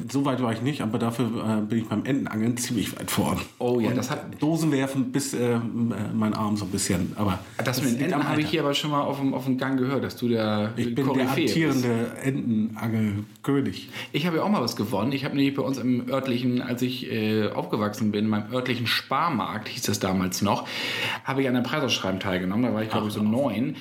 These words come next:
Speaker 2: Ja, der erste Preis war eine Reise. Ich habe keine Ahnung mehr, wohin. Ich glaube,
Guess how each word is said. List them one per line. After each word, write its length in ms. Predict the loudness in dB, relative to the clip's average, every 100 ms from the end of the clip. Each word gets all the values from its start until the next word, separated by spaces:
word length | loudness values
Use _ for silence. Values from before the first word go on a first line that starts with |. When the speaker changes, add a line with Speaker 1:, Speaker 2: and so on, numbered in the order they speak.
| -4
Speaker 2:
Ja, 140 | 0
der 100 | 0
erste 220 | 0 -2
Preis 360 | -2 0 0 0
war 80 | 0
eine 140 | 0
Reise. 360 | 0 0 2 0
Ich 160 | -2
habe 100 | -6
keine 300 | -4 0 0
Ahnung 240 | 0 0 2
mehr, 160 | 2 0
wohin. 240 | 0 0
Ich 100 | 0
glaube, 400 | 0 0 0 0